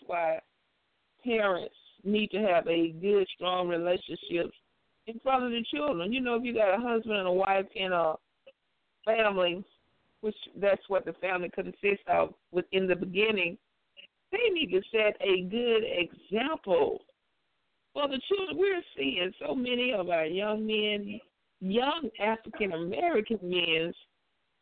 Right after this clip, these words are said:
being gunned down, some of them. Some of them are in prison. And it's an attempt of the enemy to annihilate the African-American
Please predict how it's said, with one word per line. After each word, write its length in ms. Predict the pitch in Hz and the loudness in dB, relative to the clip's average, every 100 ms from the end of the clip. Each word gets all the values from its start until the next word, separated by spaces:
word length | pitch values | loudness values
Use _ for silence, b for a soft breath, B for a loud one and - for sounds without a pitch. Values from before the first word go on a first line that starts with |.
| _ _ _ _ - 185 - 185 | _ _ _ _ -14 -12 -10 0
being 420 | 269 294 233 180 | 2 4 4 2
gunned 320 | 185 214 233 | 2 2 2
down, 300 | 240 247 247 254 | 2 2 0 0
some 140 | 254 | -2
of 80 | 247 | 0
them. 300 | 233 233 247 - | 0 0 0 -2
Some 180 | 220 226 | 0 0
of 120 | 214 | 0
them 200 | 226 214 | 0 2
are 140 | 175 | 4
in 280 | 170 180 170 - - | 2 0 -4 -6 -4
prison. 840 | 285 320 320 277 277 269 262 254 - B B _ _ _ _ - | -2 -2 -4 -4 -2 0 0 -2 -8 B B _ _ _ _ -2
And 180 | 233 | 2
it's 200 | 247 320 - | 2 2 -2
an 180 | 208 208 | -2 0
attempt 560 | 190 180 - 359 - | 0 -2 -2 -2 -2
of 160 | - 220 | 0 2
the 320 | 202 - 269 | 2 0 0
enemy 580 | 302 220 190 185 180 202 - _ _ _ _ | 0 0 0 0 0 -4 -14 _ _ _ _
to 200 | 233 202 | 2 4
annihilate 920 | 180 190 208 311 370 202 185 180 175 - 190 | 2 -2 -6 -4 -2 0 2 2 2 -4 -2
the 220 | 190 170 - | 2 2 2
African-American 960 | 220 233 208 214 180 196 202 190 - | -2 -2 -6 -6 -4 -2 0 0 -2